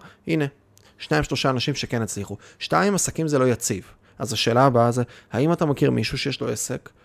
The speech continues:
חמש עשרה, עשרים שנה והוא יציב? אז אני כבר מתחיל לסדוק רגע את האמונה הזאת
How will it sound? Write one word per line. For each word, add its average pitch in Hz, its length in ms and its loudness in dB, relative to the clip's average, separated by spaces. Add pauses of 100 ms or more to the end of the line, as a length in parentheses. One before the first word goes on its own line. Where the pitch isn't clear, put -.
(440)
חמש 107 200 -2
עשרה, 120 260 0
עשרים 117 280 -4
שנה 131 340 0
והוא 107 140 -2
יציב? 117 340 -2 (2000)
אז 117 160 -2
אני 131 120 0
כבר 127 120 0
מתחיל 127 300 0
לסדוק 139 600 4
רגע 117 180 2
את 107 120 -2
האמונה 101 400 2
הזאת 110 400 -4